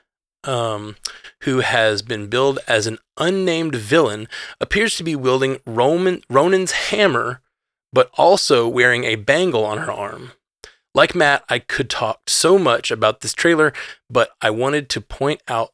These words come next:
that the music they used for the trailer was amazing for two reasons. The more obvious one is that the title Intergalactic Planetary,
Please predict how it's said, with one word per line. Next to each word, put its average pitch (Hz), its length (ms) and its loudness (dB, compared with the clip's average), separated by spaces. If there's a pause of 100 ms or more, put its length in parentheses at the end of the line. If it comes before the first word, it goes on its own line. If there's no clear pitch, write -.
that 113 160 -12
the - 80 -12
music 131 680 -2 (120)
they 120 120 -2
used 104 320 -6
for - 100 -10
the 101 80 -10
trailer 107 300 -4
was 101 140 -8
amazing 107 520 -4
for - 140 -14
two - 260 0
reasons. 135 540 -2 (340)
The 135 60 -6
more 135 260 4
obvious 170 380 2
one 107 200 -6
is 107 180 -8
that 110 120 -6
the 104 80 -12
title 120 580 -2 (280)
Intergalactic 120 840 0
Planetary, 110 760 0